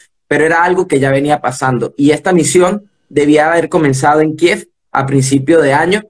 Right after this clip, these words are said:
eh, porque queríamos preparar un informe, eh, especial sobre todo los más de cuatrocientos prisioneros y rehenes políticos que tiene Rusia, tanto en el Donbass como en territorio ruso, de ucraniano.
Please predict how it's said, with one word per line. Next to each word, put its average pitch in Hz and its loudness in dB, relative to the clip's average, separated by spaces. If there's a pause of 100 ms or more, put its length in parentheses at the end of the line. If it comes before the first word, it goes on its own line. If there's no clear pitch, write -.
(360)
eh, 135 2 (140)
porque 151 -2
queríamos 165 -2
preparar 151 0
un 151 -2
informe, 190 -2 (280)
eh, 139 0
especial 143 -2
sobre 170 0
todo 196 0
los 147 2
más 185 0
de 214 -4
cuatrocientos 190 -2
prisioneros 160 -2 (400)
y 151 4
rehenes 156 0
políticos 147 0
que 147 -4
tiene 151 0
Rusia, 180 0
tanto 143 -2
en 131 2
el 131 0
Donbass 135 -2
como 151 0
en 135 -2
territorio 139 0
ruso, 190 0
de 151 0
ucraniano. 160 -2